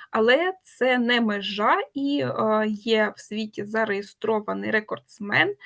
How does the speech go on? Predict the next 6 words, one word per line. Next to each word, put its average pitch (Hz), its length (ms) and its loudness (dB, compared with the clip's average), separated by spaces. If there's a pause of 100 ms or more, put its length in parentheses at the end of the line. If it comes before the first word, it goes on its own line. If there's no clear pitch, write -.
(220)
Це 240 240 2
кажан, 226 380 -4
який 214 260 -2
називається 208 760 0
нічниця 214 600 -2
Бранта, 208 640 0